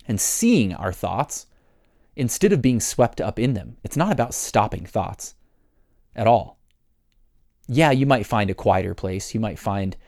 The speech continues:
some times when you meditate when you do get to this kind of, like, thoughtless place. That's great. But that's not really the goal. The goal is to step back, to get some distance from our thoughts so that we can see them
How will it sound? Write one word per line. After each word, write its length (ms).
some 200
times 340
when 120
you 60
meditate 500
when 280
you 140
do 200
get 200
to 100
this 160
kind 180
of, 80
like, 180
thoughtless 580
place. 320
That's 200
great. 380
But 100
that's 200
not 120
really 200
the 100
goal. 440
The 100
goal 520
is 200
to 80
step 520
back, 540
to 120
get 160
some 220
distance 720
from 380
our 220
thoughts 540
so 160
that 100
we 120
can 160
see 440
them 380